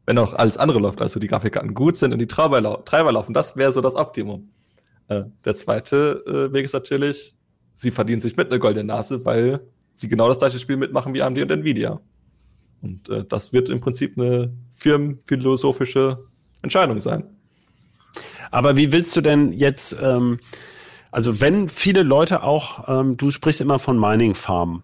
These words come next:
Speaker 2: ja, die hauptsächlich Abnehmer sind, glaube ich dir auch, ähm,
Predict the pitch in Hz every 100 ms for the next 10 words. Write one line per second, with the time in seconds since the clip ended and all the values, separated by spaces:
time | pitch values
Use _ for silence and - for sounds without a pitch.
0 | _ - 95 117 - 110 107 - 113 -
1 | 110 - 101 - 113 101 90 90 90 92
2 | - 127 135 - 90 78 87 - - -
3 | 98 92 92 90